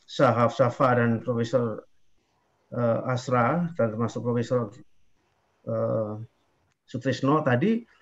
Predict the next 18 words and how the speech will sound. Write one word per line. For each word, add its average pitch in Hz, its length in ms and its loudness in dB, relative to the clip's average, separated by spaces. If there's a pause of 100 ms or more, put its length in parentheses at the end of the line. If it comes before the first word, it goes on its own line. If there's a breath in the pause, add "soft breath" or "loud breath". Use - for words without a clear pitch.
sesuatu 175 480 4
yang 202 160 6
kok, 170 160 0
kok 180 400 -4
bisa 170 160 4
berhenti 156 320 8
di 151 140 12
situ, 214 420 6
yang 151 160 6
namanya 143 540 4
apa, 208 100 -2
yang 147 160 4
namanya, 131 640 0 (560)
yang 135 160 2
namanya 131 560 2
nilai-nilai 139 640 6
yang, 131 120 2 (540)
yang 139 180 2